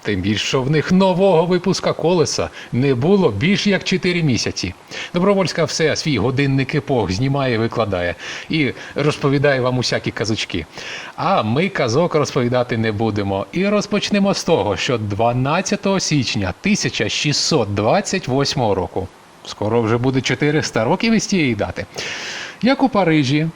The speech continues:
знаєте, де це? Правильно, у Франції, народився Шарль Перро. Ім'я нам, звісно, що знайоме, а от чи знали ви, що Перро —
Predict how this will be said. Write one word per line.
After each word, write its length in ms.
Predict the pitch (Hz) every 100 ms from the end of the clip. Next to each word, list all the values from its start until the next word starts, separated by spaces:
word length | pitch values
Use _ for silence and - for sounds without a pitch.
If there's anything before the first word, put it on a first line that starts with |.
| -
знаєте, 420 | - 120 247 262
де 140 | 139 95
це? 240 | - 87 - - - - -
Правильно, 580 | 143 170 143 143 156 180
у 60 | 220
Франції, 520 | 151 113 107 135 196 - - - - -
народився 800 | 135 233 233 190 220 - 190 190 -
Шарль 680 | 120 - 139 185 180 175 165 -
Перро. 800 | - 135 139 - - 117 117 87 - - - - - - -
Ім'я 580 | - 107 104 107 156 226
нам, 180 | 214 190
звісно, 500 | 110 113 156 - 151
що 180 | - 135
знайоме, 580 | 135 127 117 101 101 -
а 220 | 107 110
от 180 | 117 113
чи 160 | -
знали 380 | 127 127 165 147
ви, 180 | 107 95
що 320 | - - 104 -
Перро — 600 | - 117 95 120 185 92